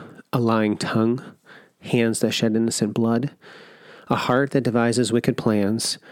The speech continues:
feet that are swift in running to evil, a false witness who speaks lies, and one who sows discord among the brethren. And so when we think of abomination, abominable sins, it's not just the big ones. It's even these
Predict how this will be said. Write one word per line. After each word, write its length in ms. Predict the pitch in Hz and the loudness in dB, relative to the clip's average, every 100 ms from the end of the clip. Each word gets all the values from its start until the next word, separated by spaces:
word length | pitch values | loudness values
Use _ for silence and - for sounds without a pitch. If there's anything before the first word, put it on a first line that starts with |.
| - | -20
feet 540 | - - - 135 143 - | -18 -2 2 2 0 0
that 120 | 127 | 2
are 80 | 117 | 2
swift 420 | 101 - 123 123 | 0 2 2 2
in 80 | 117 | 0
running 220 | 110 113 117 | 2 2 2
to 140 | - | 0
evil, 480 | 110 104 104 110 - - - - - | 0 0 0 -2 -6 -20 -20 -20 -8
a 60 | 110 | -6
false 500 | - 123 110 - - | 0 2 2 -4 0
witness 480 | 120 123 120 110 - | 2 2 2 0 -2
who 120 | - | -2
speaks 380 | 110 - 107 - | 0 2 0 2
lies, 480 | 110 104 104 107 - _ | 2 2 0 -2 -6 _
and 140 | 131 113 | 0 2
one 140 | 113 | 2
who 140 | 113 113 | 0 -2
sows 320 | - 117 107 | 0 0 0
discord 460 | - 110 - 117 | -2 -2 0 0
among 220 | 110 104 101 | 2 0 0
the 80 | |
brethren. 500 | 98 101 104 101 104 - - - - - - - - - | 0 0 0 -2 -4 -10 -20 -20 -20 -20 -20 -20 -20 0
And 120 | 135 | 0
so 440 | 127 139 131 127 - | 4 2 2 0 0
when 240 | 143 127 | 2 4
we 120 | 143 | 2
think 360 | 156 147 127 117 | 2 2 2 2
of 400 | 113 113 104 - - | 2 2 0 -6 -4
abomination, 800 | 120 110 113 117 110 110 104 110 | -2 0 0 2 2 2 0 0
abominable 540 | 104 110 110 107 101 | 0 0 0 -2 -2
sins, 540 | 98 - 135 110 110 - - - - - | -4 2 2 2 -2 -6 -10 -18 -18 -6
it's 160 | 120 - | -4 2
not 260 | 123 131 127 | 2 2 0
just 360 | - 127 131 | 2 0 0
the 60 | - | -2
big 280 | 104 104 104 | 0 -2 -2
ones. 420 | 104 101 104 - - _ | -2 -2 -4 -6 -8 _
It's 240 | - 123 - | -2 -2 2
even 440 | 143 135 123 113 | 2 2 2 2
these 200 | 110 107 | 2 0